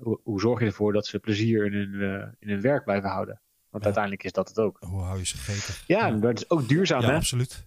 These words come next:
Speaker 1: Ook voor ploegen ook, weet
Speaker 2: Ja.
Speaker 1: je. Er komt steeds meer focus te liggen en het wordt steeds professioneler. Maar het is ook professioneel om na te denken hoe je, eh, renners, eh, lang op de fiets houdt. En niet dat ze na vier, vijf jaar, eh, zeggen, "Ik, eh, ik ben er klaar mee."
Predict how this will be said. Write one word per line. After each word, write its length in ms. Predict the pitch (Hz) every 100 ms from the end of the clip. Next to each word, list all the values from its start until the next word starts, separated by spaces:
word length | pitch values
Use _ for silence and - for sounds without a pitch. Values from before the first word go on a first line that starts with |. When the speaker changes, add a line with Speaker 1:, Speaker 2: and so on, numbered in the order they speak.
| -
Speaker 1:
Ook 240 | 131 135
voor 180 | - 120
ploegen 340 | 151 151 135
ook, 200 | 139 147
weet 160 | 123 123
Speaker 2:
Ja. 80 | 147
Speaker 1:
je. 40 |
Er 120 | 127
komt 180 | 120 127
steeds 200 | - 143
meer 100 | 123
focus 320 | - 147 135
te 80 | -
liggen 160 | 123 113
en 40 |
het 100 | 117
wordt 140 | 113 117
steeds 200 | 127 123
professioneler. 800 | 123 113 110 123 139 98 143 -
Maar 180 | 113 104
het 100 | -
is 140 | -
ook 200 | - 175
professioneel 580 | - 131 123 - 113 113
om 120 | 107
na 160 | 104 120
te 120 | 117
denken 300 | 110 110 110
hoe 200 | 107 110
je, 260 | 113 107 113 - - - - - _ _
eh, 280 | 107 110 110
renners, 400 | 110 120 110 -
eh, 520 | 113 110 107 107 110 -
lang 380 | - 107 117 123
op 80 | 104
de 80 | 104
fiets 220 | 147 -
houdt. 320 | 104 110 -
En 80 | -
niet 160 | 104 113
dat 140 | 110
ze 100 | -
na 220 | 107 104
vier, 260 | 101 110 104
vijf 240 | 110 107
jaar, 320 | 104 104 104 104
eh, 60 | 104
zeggen, 300 | 107 104 107
"Ik, 140 | 104
eh, 120 | 110
ik 80 | 107
ben 100 | 107
er 60 | 101
klaar 260 | 123 123
mee." 200 | 104 107